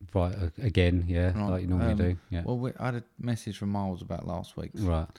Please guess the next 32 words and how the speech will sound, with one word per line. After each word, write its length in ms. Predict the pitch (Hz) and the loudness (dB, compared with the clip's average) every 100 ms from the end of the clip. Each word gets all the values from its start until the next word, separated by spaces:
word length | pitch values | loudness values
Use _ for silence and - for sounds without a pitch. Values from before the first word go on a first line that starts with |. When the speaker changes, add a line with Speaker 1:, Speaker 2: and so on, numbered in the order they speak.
| - _ _ - | -20 _ _ -8
Speaker 2:
And 60 | 98 | -6
he 60 | |
said, 240 | - 101 98 | -4 -4 -2
"Best 260 | 107 - | -4 -4
one 160 | 95 92 | -4 -2
yet." 220 | 87 95 - _ | -4 -6 -10 _
Speaker 1:
Yeah. 160 | 87 78 - - - - 107 | -2 -2 -8 -12 -12 -10 -4
Speaker 2:
And 120 | 92 | -4
it 100 | 82 | -4
sounded 380 | - 95 87 82 | -2 -2 -2 -6
like 280 | 78 85 - | -8 -8 -8
it. 160 | - - - - | -10 -14 -20 -6
Speaker 1:
What? 120 | 151 165 _ - - | -6 -6 _ -20 -8
Speaker 2:
So 140 | - | -2
I 40 | 90 | 0
need 160 | 87 | -2
to 40 | - | -4
sort 260 | 98 71 | -4 -4
that 100 | 67 | -4
out 180 | 80 73 | -6 -6
this 180 | 58 - | -8 0
week. 220 | - - - | 0 0 -10
Speaker 1:
<laughs> 40 | - - - - - - _ - | -12 -10 -6 -6 -4 -4 _ -6
Speaker 2:
So 120 | 104 | 0
I've, 200 | 92 85 | 0 0
I've 160 | 90 90 | -2 2
worked 260 | 98 98 - | 4 4 4
hard. 400 | 90 87 90 - - _ _ _ - - _ | 2 2 0 -4 -14 _ _ _ -20 -20 _
And 100 | 95 | -4
I 60 | 90 | -2
can 100 | 90 | -2
guarantee 880 | 95 95 90 101 101 87 87 - | 0 2 2 4 4 4 2 0